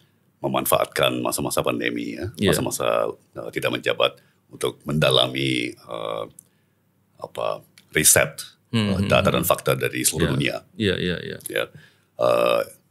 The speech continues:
Speaker 1: itu praktis boleh dibilang sudah menjadi sebuah konsensus, konsensus global.
Speaker 2: Hmm.
Speaker 1: Bahwa, eh, distorsi pada kebijakan,
Speaker 2: Hmm.
Speaker 1: ya, yang di-, apa, yang dimotori oleh,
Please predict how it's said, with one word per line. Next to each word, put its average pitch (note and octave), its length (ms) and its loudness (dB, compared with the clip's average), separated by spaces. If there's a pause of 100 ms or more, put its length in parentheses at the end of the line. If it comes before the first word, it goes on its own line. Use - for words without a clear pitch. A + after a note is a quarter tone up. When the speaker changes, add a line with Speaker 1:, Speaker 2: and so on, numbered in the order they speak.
(120)
Speaker 1:
itu - 260 0 (580)
praktis D#2+ 380 2
boleh C2+ 200 2
dibilang B1 280 -2
sudah C#2 200 -2
menjadi B1 340 -6
sebuah A1 360 -4
konsensus, - 420 -4 (120)
konsensus - 440 0
global. B1 420 -2 (220)
Speaker 2:
Hmm. G2 400 0 (200)
Speaker 1:
Bahwa, F#2 680 6 (160)
eh, A1+ 600 0 (480)
distorsi D#2+ 840 4
pada D2 240 2
kebijakan, D2 720 0
Speaker 2:
Hmm. - 240 -4 (500)
Speaker 1:
ya, A1 320 -2
yang C2 300 -2
di-, B1 560 -2 (680)
apa, - 280 -4
yang A#1+ 160 0
dimotori C2+ 560 2
oleh, A1+ 380 0